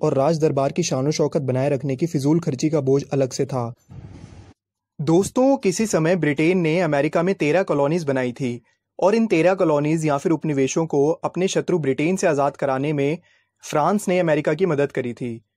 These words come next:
इस युद्ध के चलते भी उसके ऊपर दस अरब लिवरे का अधिक बोझ चढ़ चुका था, जबकि उस पर पहले से ही दो अरब लिवरे का बोझ चढ़ा हुआ था।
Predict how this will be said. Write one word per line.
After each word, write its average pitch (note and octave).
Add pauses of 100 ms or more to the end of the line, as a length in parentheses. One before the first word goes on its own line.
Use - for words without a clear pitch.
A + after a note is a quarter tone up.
(260)
इस G#3+
युद्ध E3+
के G#3
चलते E3+
भी E3
उसके D#3+
ऊपर E3
दस D#3 (140)
अरब D#3
लिवरे D3
का D#3+
अधिक D#3+
बोझ D3 (120)
चढ़ D3+
चुका C3
था, A#2+ (580)
जबकि D#3
उस G3
पर G3
पहले D#3
से E3+
ही E3+
दो D3+
अरब D#3
लिवरे C#3
का D#3+
बोझ C#3+
चढ़ा C3+
हुआ C3
था। A#2